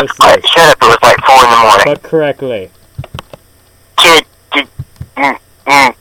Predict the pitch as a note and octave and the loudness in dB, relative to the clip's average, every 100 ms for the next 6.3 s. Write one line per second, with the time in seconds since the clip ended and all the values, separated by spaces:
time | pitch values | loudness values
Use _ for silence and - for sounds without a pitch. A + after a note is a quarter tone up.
0 | _ B3+ C4+ B2+ A2+ G#2 A2+ - A2 G2+ | _ -20 -6 -4 -4 -6 -14 -14 -10 -4
1 | G#2 F#2+ G2+ G#2 G2 F#2+ F#2 F#2 F2+ F2 | -4 -2 -4 -6 -6 -10 -12 -12 -12 -8
2 | E2+ E2 D#2+ - _ _ _ - _ _ | -8 -10 -14 -20 _ _ _ -20 _ _
3 | _ - C#3 D3+ D3+ C#3 C#3 C#3+ D#3 C#3+ | _ -8 -4 -2 -2 -2 -4 -4 -2 2
4 | D#3 D#3+ D3 C#3 - C#3 C#3 A#2+ - A#2 | 4 4 2 2 2 2 2 2 2 -2
5 | A2+ A#2 A#2 A2+ G#2+ G#2 - G#2 - - | 0 0 2 4 4 4 2 2 2 0
6 | F#2 F2+ - | 0 0 -4